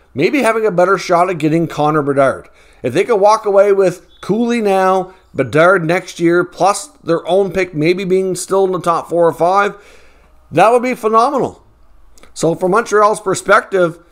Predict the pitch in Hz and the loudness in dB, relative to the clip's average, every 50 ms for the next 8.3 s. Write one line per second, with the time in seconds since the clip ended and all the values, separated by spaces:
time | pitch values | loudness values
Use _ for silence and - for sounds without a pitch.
0 | - _ _ _ _ _ _ - - 131 127 127 160 233 294 330 339 320 277 202 | -20 _ _ _ _ _ _ -6 -4 -2 -2 -2 -2 0 0 2 0 0 0 2
1 | 214 220 240 254 214 - - 202 208 220 - - 190 170 185 185 160 - - - | 2 2 2 0 -2 -4 -4 -4 -4 -4 -2 -4 -2 0 0 0 0 -2 -10 -6
2 | - 156 175 185 208 208 202 185 190 185 190 185 160 160 151 165 180 175 170 170 | 0 2 4 4 4 2 2 2 4 4 4 2 -2 -2 -2 0 2 2 0 0
3 | 151 143 117 - - - 208 220 196 165 135 120 127 135 143 147 147 139 - 226 | -2 -4 -6 -4 -2 2 4 4 4 4 2 0 -2 -2 -2 -2 -2 -2 -2 -2
4 | - - 220 196 190 190 196 196 175 165 170 170 160 151 135 - _ - - - | -2 -2 -2 0 2 4 4 4 2 2 0 -2 -2 -4 -4 -8 _ -20 -20 -20
5 | - - - - - - - - - - - - - - 175 202 202 170 190 190 | -20 -20 -20 -20 -20 -20 -20 -20 -18 -14 -12 -10 -8 -4 -2 -2 -2 0 0 0
6 | 190 202 202 180 - - 175 185 185 190 185 185 185 190 190 185 170 139 - - | 0 0 -2 -4 -2 0 0 2 0 0 -4 -4 -2 0 0 0 0 -2 -2 -4
7 | 160 170 170 185 180 156 135 165 180 170 - - 190 165 160 160 165 170 175 180 | -6 -6 -4 -4 -6 -4 -2 -2 -2 -2 0 0 0 0 2 2 4 4 6 6
8 | 180 180 180 185 175 - | 6 4 4 2 -2 -6